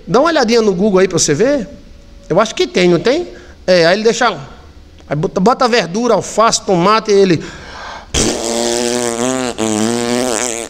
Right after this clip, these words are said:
aí é, a, aquela saliva,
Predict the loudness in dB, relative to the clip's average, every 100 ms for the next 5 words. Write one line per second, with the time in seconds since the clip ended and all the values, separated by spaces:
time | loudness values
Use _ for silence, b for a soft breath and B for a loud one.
0 | -16 -20 -20 -4 0 2 2 0 -2 -4
1 | -2 -6 0 0 2 2 2 2 2 2
2 | 2 -2